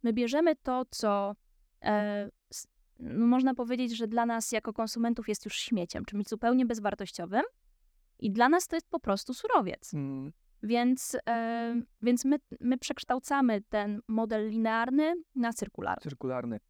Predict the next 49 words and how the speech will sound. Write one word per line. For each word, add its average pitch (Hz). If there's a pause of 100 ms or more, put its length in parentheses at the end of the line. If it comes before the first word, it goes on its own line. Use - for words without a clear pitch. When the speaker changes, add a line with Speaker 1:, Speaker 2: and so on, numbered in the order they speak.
(140)
Speaker 2:
Czyli 135
w -
tym 135
świecie, 160
w -
którym 139
produkujemy 143
za 131
dużo 139
odzieży 117 (440)
i 127
recyklingujemy 135
w 104
sposób, 120
e, 107
włókno 135
do 120
włókna, 123
tak? 104
E, 104
tkanina 131
do 113
tkaniny, 113
bardzo 127
mały 113
odsetek, 104
bo 98
około 117
jeden 110
procent, 110 (500)
wy 139
staracie 143
się 139
tą 131
lukę 131
wypełnić, 107
czyli 110
sprawić, 131
żeby 120
dużo 143
więcej 127
odzieży 117
nadawało 120
się 113
do 113
recyklingu 117
ponownie 113
w -
odzież. 90